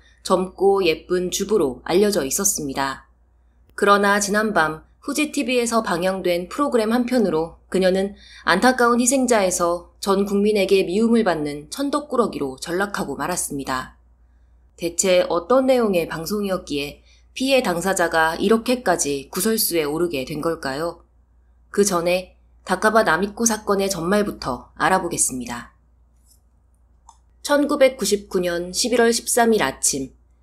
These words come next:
나고야시에 사는 삼십일 세 여성 다카바 나미코는 남편 사토르의 출근 준비를 도우면서 아들 코에이의 컨디션도 살피고 있었습니다.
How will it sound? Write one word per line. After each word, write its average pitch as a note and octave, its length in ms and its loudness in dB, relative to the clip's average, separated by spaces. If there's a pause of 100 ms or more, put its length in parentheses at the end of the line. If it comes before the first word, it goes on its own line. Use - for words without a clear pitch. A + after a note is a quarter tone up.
(140)
나고야시에 A#3 640 4
사는 F#3+ 420 -2
삼십일 C4+ 420 -4
세 G#3 220 2
여성 D#3 420 -2
다카바 E3 500 0
나미코는 E3+ 680 -2 (400)
남편 F3 480 2
사토르의 C4 560 2
출근 D4 340 -2
준비를 G3+ 420 2
도우면서 E3+ 720 0 (300)
아들 D#3+ 460 2
코에이의 A#3 640 4
컨디션도 A#3+ 720 -2
살피고 B3 480 -4
있었습니다. C3+ 840 -4